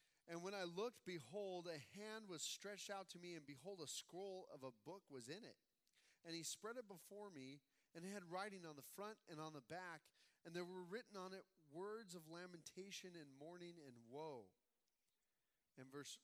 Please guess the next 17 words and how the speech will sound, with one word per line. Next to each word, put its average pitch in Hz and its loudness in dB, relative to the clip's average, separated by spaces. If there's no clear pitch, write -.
one, 151 -2
"And 151 -2
he 147 0
said 208 0
to 208 -6
me, 190 -2
'Son 202 4
of 180 -2
man, 185 0
eat 214 2
whatever 190 4
you 165 -4
find 190 -2
here, 147 0
eat 226 0
this 185 6
scroll, 139 0